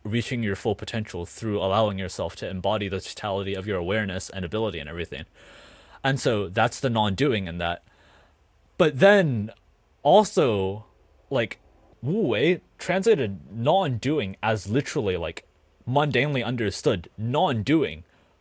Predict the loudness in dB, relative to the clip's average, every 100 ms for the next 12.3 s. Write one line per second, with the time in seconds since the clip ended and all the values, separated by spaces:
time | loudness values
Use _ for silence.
0 | -18 -8 6 8 8 4 -4 -2 2 2
1 | -2 -8 -12 -18 _ _ _ 2 2 2
2 | 2 2 2 -4 -4 -4 -4 -6 -6 -6
3 | -8 _ _ _ -6 2 2 2 2 2
4 | 2 -4 -2 -4 -2 -4 -2 -2 0 -2
5 | -2 -4 -4 -4 -2 -2 -2 -4 -6 -6
6 | -4 -4 -2 -4 0 0 0 -2 -12 -18
7 | _ _ -20 -12 2 6 6 6 4 6
8 | 4 2 -2 2 6 6 4 -8 -4 2
9 | 4 4 0 _ -20 -20 -20 4 6 6
10 | 2 -2 -2 4 4 6 0 4 2 2
11 | 0 0 0 -2 0 4 6 4 2 2
12 | 2 2 -2